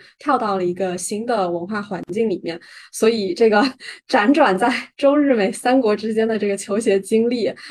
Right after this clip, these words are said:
我也特别想请康纳来给我们讲一讲，当中还有没有一些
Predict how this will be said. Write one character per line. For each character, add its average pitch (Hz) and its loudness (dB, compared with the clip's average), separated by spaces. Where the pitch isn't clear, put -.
我 185 4
也 208 4
特 196 0
别 196 2
想 160 -6
请 175 -10
康 190 -6
纳 196 -2
来 180 -2
给 190 -4
我 208 -2
们 190 -4
讲 - -4
一 180 -6
讲， - -4
当 185 -2
中 202 -4
还 - -6
有 202 0
没 175 -2
有 185 -2
一 180 -2
些 190 -4